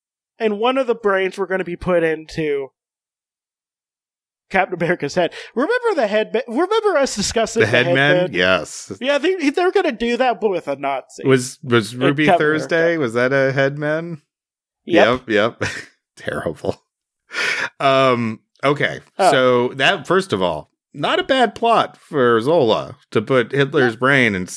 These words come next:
Speaker 2: in Steve Rogers' body. That's a good, good plot.
Speaker 1: Yeah.
Speaker 2: Yeah.
Speaker 1: Uh, thus, it seems, uh, that to be a long succession of individual matching the description of the first hate monger.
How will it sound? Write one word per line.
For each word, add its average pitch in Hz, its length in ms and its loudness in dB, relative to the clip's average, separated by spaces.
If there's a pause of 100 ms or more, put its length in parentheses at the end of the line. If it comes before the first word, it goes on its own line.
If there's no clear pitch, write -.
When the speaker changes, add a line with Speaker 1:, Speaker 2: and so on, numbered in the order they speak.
(260)
Speaker 2:
in 98 240 -6
Steve 123 320 -2
Rogers' 107 440 0
body. 104 460 2 (300)
That's - 180 -2
a 269 60 0
good, 269 360 0 (140)
good 262 240 0
plot. 240 440 0 (1400)
Speaker 1:
Yeah. 247 260 -4
Speaker 2:
Yeah. 190 340 -2 (220)
Speaker 1:
Uh, 190 220 4 (480)
thus, 220 540 2 (100)
it - 120 -14
seems, 262 800 -4 (720)
uh, 190 140 4
that 190 340 2
to - 100 -6
be 202 160 2
a 185 60 4
long 185 260 2
succession 175 520 -2
of 165 120 -4
individual 165 800 -2 (540)
matching 175 600 0
the 151 180 0 (280)
description - 440 -2
of 147 100 -4
the 139 60 -6
first 170 280 -2
hate 135 140 -4
monger. 120 380 -10